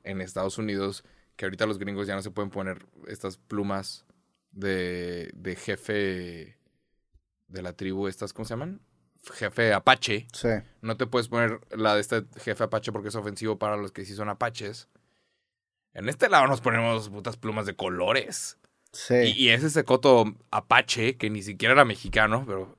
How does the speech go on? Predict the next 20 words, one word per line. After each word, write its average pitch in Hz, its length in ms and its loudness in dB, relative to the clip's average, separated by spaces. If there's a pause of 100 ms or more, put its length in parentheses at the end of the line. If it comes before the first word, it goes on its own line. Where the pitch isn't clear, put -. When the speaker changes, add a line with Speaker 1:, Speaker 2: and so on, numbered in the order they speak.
(100)
Speaker 1:
¿quién 123 160 -2
está 127 180 -6
aquí 117 140 -8
para 107 300 0 (140)
tocar 95 260 -4
ese 90 140 -8
tema? - 380 -14 (180)
Speaker 2:
Sí, 151 480 6
pe-, 165 100 6
y - 40 4
luego 170 180 12
se, 208 100 8
Speaker 1:
Nada 185 160 12
Speaker 2:
se 170 120 6
Speaker 1:
más. 165 40 12
Speaker 2:
vuelve 156 260 12
muy, 170 600 10
muy 143 560 6
complejo 151 600 4
porque, 123 540 2